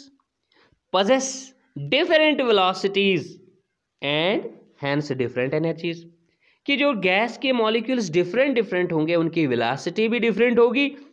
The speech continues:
और उनकी एनर्जी भी डिफरेंट होगी, एनर्जी भी उनकी सेम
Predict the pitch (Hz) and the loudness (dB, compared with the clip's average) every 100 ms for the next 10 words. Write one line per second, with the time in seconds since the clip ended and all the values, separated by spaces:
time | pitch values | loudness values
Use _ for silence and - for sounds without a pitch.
0 | _ _ - 151 123 131 131 170 139 117 | _ _ -4 -2 0 -2 -4 -4 -2 -2
1 | 113 123 131 165 170 - 165 156 175 180 | -4 -4 -2 -2 -2 -2 -2 0 0 0
2 | 123 123 143 147 139 156 151 202 320 | 0 -2 -4 -4 -4 -4 -2 -2 -2